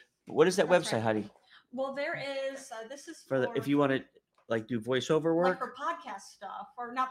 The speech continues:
Speaker 1: No.
Speaker 2: podcast stuff, with, uh, audiobooks.
Speaker 1: Yeah.
Speaker 2: Uh, audacity dot com. Oh, okay. Al-, uh,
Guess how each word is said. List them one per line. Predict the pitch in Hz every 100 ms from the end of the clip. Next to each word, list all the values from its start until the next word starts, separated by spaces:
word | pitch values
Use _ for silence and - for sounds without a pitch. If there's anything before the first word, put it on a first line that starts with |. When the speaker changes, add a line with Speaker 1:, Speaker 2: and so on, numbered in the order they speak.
| 247
Speaker 1:
No. | 226 226
Speaker 2:
podcast | 214
stuff, | - 214 -
with, | 214
uh, | 208 214 208 226
audiobooks. | 240 262 254 254 262 - - _ _ 131 127
Speaker 1:
Yeah. | 117 - - - - - _ _ _ - - - - - _ _ _ _ -
Speaker 2:
Uh, | 226 220 240
audacity | 247 254 254 294 277
dot | 269 269
com. | 202 190 190 208 214 _ _ _ _ _ _ _ _ _ _ - 330 -
Oh, | 370 440 466 466 370 262 339
okay. | 320 320 330 339 320 262
Al-, | 262 240
uh, | 247